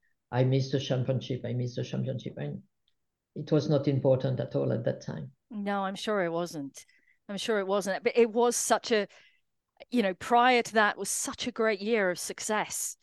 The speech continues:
Speaker 2: in
Speaker 1: Mm.
Speaker 2: your career, which people still talk <laughs> about today.
Speaker 1: <laughs>
Speaker 2: Which, I mean, how does that make you feel, Michelle, that people will still come up to you and talk about Portugal or talk about Acropolis? But Portugal in particular, I think, really stands out.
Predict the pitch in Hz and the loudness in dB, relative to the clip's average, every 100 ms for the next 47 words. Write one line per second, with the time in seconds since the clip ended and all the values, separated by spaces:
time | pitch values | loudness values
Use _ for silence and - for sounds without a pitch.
0 | _ _ 170 196 208 190 233 233 185 - | _ _ 6 6 6 0 4 4 4 -2
1 | - - 339 - 370 - - 233 240 - | -10 -6 -6 -4 -4 -4 -2 -2 -4 -6
2 | 240 226 - - - 240 - 247 - 220 | -6 -4 -4 -8 2 4 4 -2 -8 -8
3 | 180 185 208 160 139 147 254 - - 254 | 2 6 6 4 0 -10 -12 -14 -4 -2
4 | 269 330 - 339 415 427 381 508 554 508 | 2 0 4 4 6 6 6 4 4 2
5 | - 311 302 254 269 - 269 - 269 240 | 4 4 4 0 -2 -2 -4 0 0 0
6 | - 220 202 - 349 427 349 - 311 - | 2 2 0 -2 0 2 0 -2 -2 2
7 | 226 - - 196 160 285 - 392 170 - | 4 4 2 -4 0 0 2 2 2 2
8 | 175 151 - 156 143 - 311 - 202 135 | -6 -6 -4 -2 -2 -4 -2 0 2 0
9 | - - - - 190 - 185 185 175 - | -2 -14 -20 -6 -6 0 -2 0 -6 -6
10 | - 349 403 349 277 226 - 262 - 254 | 2 4 4 6 4 4 -2 -2 0 2
11 | 180 175 180 202 226 202 - - 220 202 | 4 4 0 -2 -4 -4 -10 -4 0 0
12 | 185 175 240 190 175 | 0 2 2 2 0